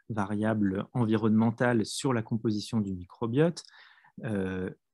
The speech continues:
eh bien, une des, euh, principales, euh, variables associées à cette composition, c'est, euh, ce sont les informations de, de alimentaires, même si on peut noter que ce n'est pas la, la première d'entre elles,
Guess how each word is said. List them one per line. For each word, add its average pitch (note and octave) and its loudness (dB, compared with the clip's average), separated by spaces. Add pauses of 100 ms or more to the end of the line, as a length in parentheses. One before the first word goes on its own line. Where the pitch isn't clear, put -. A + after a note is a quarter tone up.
(120)
eh A#2+ -4
bien, G#2+ 2
une B2+ 4
des, A2 4
euh, F2+ -4
principales, A2+ -2 (480)
euh, F2 -8
variables G#2 0
associées - -8
à G#2+ -4
cette - -16
composition, G#2 -6
c'est, A#2+ -2
euh, F#2+ -2
ce - -14
sont - -4
les A2 0
informations G#2 -4
de, F#2 -4 (800)
de G#2 0
alimentaires, G#2+ 0 (520)
même B2 4
si - 2
on B2 6
peut A#2+ 4
noter A2+ 4
que - -2
ce - -6
n'est F#2+ -4
pas C#3 2
la, G2+ -2
la F#2+ -10
première B2+ 0
d'entre G2 -6
elles, C#3 0